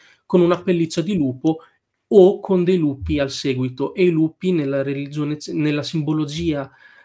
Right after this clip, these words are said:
eh, totemica, tra virgolette, "totemica" celtica, sono animali del mondo dei morti, sono messaggeri del mondo dei morti. Noi questo lo sappiamo perché, fra le varie cose,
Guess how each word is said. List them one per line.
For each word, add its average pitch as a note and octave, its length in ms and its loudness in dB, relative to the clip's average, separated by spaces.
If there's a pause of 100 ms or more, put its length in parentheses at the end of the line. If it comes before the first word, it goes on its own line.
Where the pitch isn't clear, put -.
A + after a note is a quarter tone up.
(140)
eh, C3+ 420 -6
totemica, C3 1160 -6
tra D3+ 120 -20
virgolette, C#3 440 -6
"totemica" C#3 440 -6
celtica, D#3 600 -4 (400)
sono E3+ 840 2
animali D#3+ 880 0
del C#3+ 340 -4
mondo C#3 380 -4
dei C#3+ 140 -4
morti, A#2+ 400 -6
sono D3+ 260 -4
messaggeri D3 640 -4
del C#3+ 140 -4
mondo C3+ 240 -6
dei C3+ 100 -4
morti. B2+ 320 0
Noi D#3 140 0
questo D#3 260 -6
lo C#3+ 80 -6
sappiamo D#3 640 -4
perché, C3+ 540 -4 (360)
fra D3+ 220 -4
le C#3+ 140 0
varie D#3 340 -4
cose, D3+ 560 -4